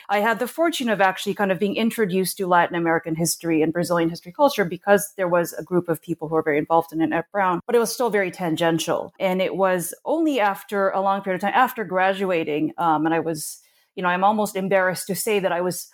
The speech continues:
my entry point was actually through the performing arts because I was so, um, captivated by Brazilian music, by Latin American performing arts traditions. And it was kind of through that. And I met, after moving to New York City after graduation, certain people that became mentors.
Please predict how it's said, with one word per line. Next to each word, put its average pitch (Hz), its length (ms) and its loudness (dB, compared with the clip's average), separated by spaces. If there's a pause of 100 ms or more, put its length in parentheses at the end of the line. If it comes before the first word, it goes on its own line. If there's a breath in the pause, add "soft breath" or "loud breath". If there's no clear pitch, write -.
my 202 140 -2
entry 202 320 -2
point 196 200 -2
was 185 100 0
actually 165 300 -2
through 285 200 0
the 233 80 4
performing 175 500 0
arts 139 240 -2
because 190 360 -4
I 170 200 0 (320 soft breath)
was 160 160 -4
so, 170 320 0
um, 110 340 -2 (380)
captivated 175 520 0
by 160 160 0
Brazilian 160 560 0 (360 loud breath)
music, 196 600 -2
by 175 100 -2
Latin 165 240 2
American 160 320 0
performing 160 420 0
arts 180 220 2
traditions. 160 760 0
And 226 120 -4
it 214 80 0
was 254 120 -2
kind 311 180 0
of 302 120 -2
through 233 180 -2
that. 196 220 2
And 190 80 -4
I 180 140 0
met, 202 460 0
after 196 320 -2
moving 180 280 0
to 175 100 -4
New 175 80 2
York 170 220 0
City 247 260 2
after 185 220 2
graduation, 160 680 -2
certain 233 340 0
people 180 340 -2
that 151 180 2
became 160 500 0 (360)
mentors. 175 640 -2